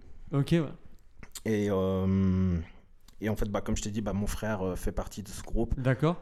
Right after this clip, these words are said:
Speaker 2: Euh, en tout cas, fondateur de cette génération-là.
Speaker 1: Il y avait qui dans les fondateurs, hein ?
Speaker 2: Il y avait, euh, euh, Awalker,
Speaker 1: Ouais.
Speaker 2: Manu,
Speaker 1: D'accord.
Speaker 2: qui ensuite, après, euh, ont fait, euh,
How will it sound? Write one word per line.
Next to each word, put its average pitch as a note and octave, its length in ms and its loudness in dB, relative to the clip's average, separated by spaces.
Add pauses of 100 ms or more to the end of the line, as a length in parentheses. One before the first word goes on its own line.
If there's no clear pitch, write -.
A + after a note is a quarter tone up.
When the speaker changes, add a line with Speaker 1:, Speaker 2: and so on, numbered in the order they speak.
(120)
Speaker 2:
Euh, F#2+ 80 -2
en F#2 120 -2
tout - 100 -2
cas, F#2 140 -6
fondateur G#2 800 -2
de G#2 140 0
cette G2+ 240 -4
génération-là. F#2 680 -4 (120)
Speaker 1:
Il D3 60 4
y D#3 40 10
avait C#3 160 6
qui C#3+ 160 2
dans B2 100 2
les A#2 100 0
fondateurs, A#2+ 480 -2
hein ? A2 340 -4 (120)
Speaker 2:
Il G2+ 60 -8
y G#2 60 -2
avait, G2+ 300 -2
euh, G2 180 -2 (160)
euh, F#2+ 200 -8 (220)
Awalker, A2 500 -6 (320)
Speaker 1:
Ouais. B2 140 -2 (180)
Speaker 2:
Manu, G#2+ 360 -2 (360)
Speaker 1:
D'accord. B2 260 -2 (280)
Speaker 2:
qui - 160 -8
ensuite, A3+ 680 -6
après, A2 540 -2
euh, G2 360 2
ont F#2+ 140 -4
fait, G#2 320 -2
euh, F#2 300 -2